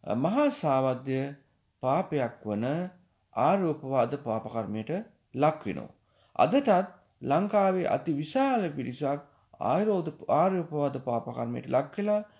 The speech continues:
මාර්ගඵල ලැබීමට නුසුදුසුකම් ඇතුව සිටිනවා. ඒ වගේම විශාල පිරිසක් මේ හේතුවෙන් අද වෙන විට නිර්යගාමී වෙලා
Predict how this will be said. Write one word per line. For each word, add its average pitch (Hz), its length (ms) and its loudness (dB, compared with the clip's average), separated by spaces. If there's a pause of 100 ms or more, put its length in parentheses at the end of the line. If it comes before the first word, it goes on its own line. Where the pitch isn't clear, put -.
(320)
මාර්ගඵල 175 800 2 (520)
ලැබීමට 143 580 0 (100)
නුසුදුසුකම් 117 760 -6 (460)
ඇතුව 110 400 0 (260)
සිටිනවා. 98 480 -6
ඒ 110 120 -2
වගේම 170 360 -2 (460)
විශාල 233 400 2
පිරිසක් 135 420 -4
මේ 127 260 -2
හේතුවෙන් 139 540 -4 (480)
අද 156 180 4
වෙන 147 240 0
විට 110 180 -4
නිර්යගාමී 131 840 0 (320)
වෙලා 127 340 2